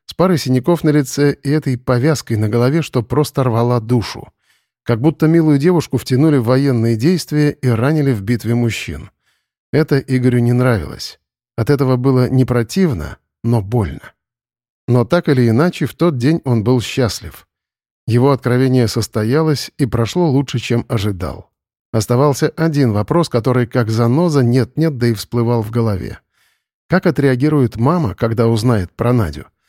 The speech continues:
Разумеется, Игорь не собирался рассказывать матери и сестре всю правду про Надино прошлое. Но Надя простая девушка, а мать прочила ему в жёны девиц из состоятельных семей,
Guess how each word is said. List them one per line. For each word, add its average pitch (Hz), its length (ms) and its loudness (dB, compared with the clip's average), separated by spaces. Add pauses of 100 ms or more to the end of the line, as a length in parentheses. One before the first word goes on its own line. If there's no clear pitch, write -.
(360)
Разумеется, 120 540 2
Игорь 123 380 0
не 123 100 2
собирался 147 480 0
рассказывать 113 480 -2
матери 120 360 0
и 113 60 0
сестре 117 400 -2
всю 117 200 -4
правду 107 400 -2
про 123 160 0
Надино 113 340 0
прошлое. 92 600 -4 (560)
Но 127 160 4
Надя 147 280 0
простая 143 520 0
девушка, 80 580 -6 (260)
а 117 120 2
мать 107 280 -2
прочила 139 380 0
ему 131 240 4
в 110 60 -2
жёны 127 280 0
девиц 113 480 -2
из 123 160 -2
состоятельных 120 800 -2
семей, 90 460 -8